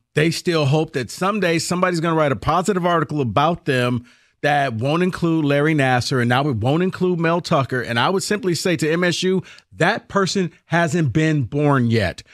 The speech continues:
So if you're gonna sit here and wait for positive press, it's not gonna happen. I actually agree with you.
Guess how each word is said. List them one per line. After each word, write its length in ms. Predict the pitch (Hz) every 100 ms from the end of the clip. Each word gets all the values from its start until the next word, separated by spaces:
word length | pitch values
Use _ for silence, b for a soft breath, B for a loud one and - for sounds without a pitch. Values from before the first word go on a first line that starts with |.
| b
So 260 | - 160 151
if 180 | 139 131
you're 100 | 131
gonna 180 | 135
sit 320 | 113 - 214 269
here 400 | 254 233 214 - B B
and 340 | 156 139 117 110
wait 300 | 160 226 -
for 180 | 175 151
positive 600 | - 160 233 226 262 -
press, 380 | 254 247 202 - b
it's 120 | _
not 180 | 156 175
gonna 140 | 170 156
happen. 360 | 220 214 87 - b b _
I 180 | 160 262
actually 460 | 277 254 254 233 -
agree 340 | 160 127 254
with 200 | 302 240
you. 340 | 165 156 156